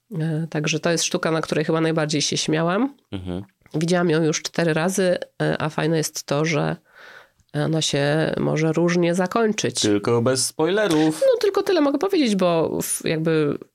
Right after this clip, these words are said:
Speaker 1: s-, historia jest taka, że tam popełnione jest morderstwo i
Speaker 2: Mhm.
Speaker 1: potem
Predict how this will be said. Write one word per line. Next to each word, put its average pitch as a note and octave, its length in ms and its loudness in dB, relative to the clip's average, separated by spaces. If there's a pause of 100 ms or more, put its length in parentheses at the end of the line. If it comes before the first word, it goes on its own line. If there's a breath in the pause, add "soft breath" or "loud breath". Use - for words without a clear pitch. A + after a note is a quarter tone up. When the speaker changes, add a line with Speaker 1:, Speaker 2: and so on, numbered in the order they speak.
(360)
Speaker 1:
s-, - 400 -4 (200)
historia F3+ 320 0
jest D#3 160 -4
taka, E3+ 260 -2
że E3+ 160 0
tam D#3 280 0
popełnione C#3+ 800 0
jest C3+ 220 -2
morderstwo C#3+ 640 -2
i G#3+ 180 2
Speaker 2:
Mhm. - 40 -2
Speaker 1:
potem F3 380 0